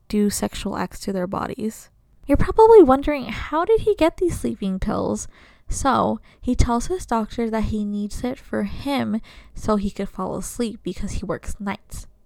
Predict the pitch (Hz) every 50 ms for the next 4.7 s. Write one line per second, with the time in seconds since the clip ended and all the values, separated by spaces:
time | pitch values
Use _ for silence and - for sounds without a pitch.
0 | - - - - - - - 247 240 - - - 320 320 - 349 349 339 - -
1 | - 226 214 214 208 202 202 - 254 262 - - - - - - - - - _
2 | - - 214 208 208 202 202 196 190 - - - - - _ - 208 196 - -
3 | 214 208 202 - - 240 240 - - - - 220 214 208 208 208 - 214 202 -
4 | - 214 202 196 196 185 185 185 185 185 202 226 277